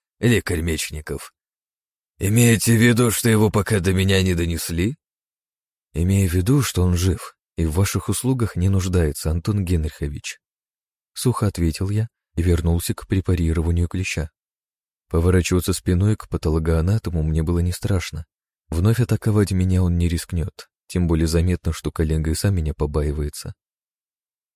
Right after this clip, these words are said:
«Все рано или поздно нуждаются в моих услугах»,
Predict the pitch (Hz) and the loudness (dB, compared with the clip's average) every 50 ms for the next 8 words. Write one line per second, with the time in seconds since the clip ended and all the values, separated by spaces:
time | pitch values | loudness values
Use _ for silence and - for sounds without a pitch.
0 | _ - - - - 82 85 101 110 104 95 82 80 90 95 92 90 85 87 80 | _ -12 -8 -6 -4 0 2 4 4 4 2 0 0 0 2 2 2 0 -2 -2
1 | 78 80 76 71 - 98 107 117 110 113 127 120 113 107 95 85 82 78 78 85 | -2 -4 -4 -2 -2 0 0 0 0 -2 0 0 0 0 0 -2 -4 -4 -2 -2
2 | 82 85 82 - - 92 82 82 87 82 78 - 87 85 - - - 78 71 71 | 0 0 -2 -2 -4 -4 -4 -2 -2 -4 -4 -4 -6 -8 -8 -8 -8 -8 -10 -12
3 | 73 - - - - - - - | -14 -20 -20 -20 -20 -20 -20 -20